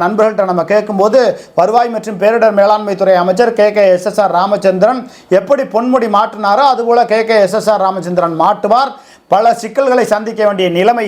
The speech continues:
ஏற்படும் என்று சொல்லப்படுகிறது. அப்ப இந்த ரூட்டெல்லாம் யாருக்கு ரூட் கிளியர் ஆகுது? விருதுநகர் நாடாளுமன்ற தொகுதியில போட்டியிடக்கூடிய ராமசீனிவாசன் அவர்களுக்கு ரூட்டு கிளியர் ஆகுது. ஏன்னா அங்க பணம் எடுக்கிறவரு தங்கம் தன்னரசு அந்த அளவுக்கு பணத்தை எடுத்து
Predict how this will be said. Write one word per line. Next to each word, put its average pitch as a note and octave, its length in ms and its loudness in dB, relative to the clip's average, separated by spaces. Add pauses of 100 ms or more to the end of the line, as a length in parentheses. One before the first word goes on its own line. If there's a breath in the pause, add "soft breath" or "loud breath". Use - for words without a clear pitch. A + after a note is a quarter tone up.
(140)
ஏற்படும் A3 440 0
என்று F3+ 200 -4
சொல்லப்படுகிறது. E3+ 520 0 (360 loud breath)
அப்ப A#3 240 0
இந்த A3 120 0 (100)
ரூட்டெல்லாம் B3+ 500 -2
யாருக்கு A#3+ 380 0
ரூட் A3+ 200 -2 (100)
கிளியர் A#3+ 280 2
ஆகுது? G#3+ 280 -2 (500 loud breath)
விருதுநகர் A#3+ 540 2
நாடாளுமன்ற A3+ 520 0 (100)
தொகுதியில G#3+ 300 2 (100)
போட்டியிடக்கூடிய A3 680 0 (1500 soft breath)
ராமசீனிவாசன் A#3 800 0
அவர்களுக்கு G3+ 400 0
ரூட்டு A3+ 280 0
கிளியர் G#3 240 2
ஆகுது. D#3+ 280 0
ஏன்னா G3 160 0
அங்க G3 200 -4
பணம் A3 220 2
எடுக்கிறவரு G#3+ 400 2 (100)
தங்கம் G#3+ 300 -2
தன்னரசு G3+ 400 2
அந்த F#3+ 140 0
அளவுக்கு G3 260 0
பணத்தை G#3 320 0
எடுத்து G3 180 -4